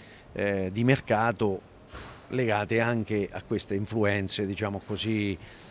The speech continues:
extra, extra economiche. A mettere in, in bella evidenza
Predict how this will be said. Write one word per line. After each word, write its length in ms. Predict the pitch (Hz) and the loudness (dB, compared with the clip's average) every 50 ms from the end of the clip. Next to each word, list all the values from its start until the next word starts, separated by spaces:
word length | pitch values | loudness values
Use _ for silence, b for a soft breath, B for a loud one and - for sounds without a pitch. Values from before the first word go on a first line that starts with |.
| B B | B B
extra, 720 | - 113 117 - - - - 117 107 101 98 95 92 - | -4 -4 -4 -2 -4 -4 -2 0 0 0 0 -2 -4 -6
extra 760 | - 104 104 - - - - - 98 101 98 95 92 92 95 101 | -6 -6 -6 -4 -6 -6 -4 -2 -2 -2 -2 -2 -4 -4 -4 -4
economiche. 920 | 104 92 - 117 101 85 78 80 76 71 - 69 67 - - - - - - - - - - - - - - | -4 -2 -2 -2 -2 -4 -6 -8 -10 -10 -12 -14 -14 -14 -20 -20 -20 -20 -20 -20 -20 -20 -20 -20 -20 -16 -10
A 80 | - | -6
mettere 540 | 123 127 135 156 156 - - - 131 120 120 | -4 0 2 2 0 2 4 4 4 6 6
in, 240 | 120 117 120 120 123 - | 6 6 4 2 2 0
in 180 | - 123 120 123 | 0 0 0 6
bella 240 | 127 147 147 131 127 | 6 6 6 8 6
evidenza 680 | 127 127 139 156 185 156 120 107 - - 107 85 | 4 4 6 6 6 4 4 2 -2 -2 -2 -4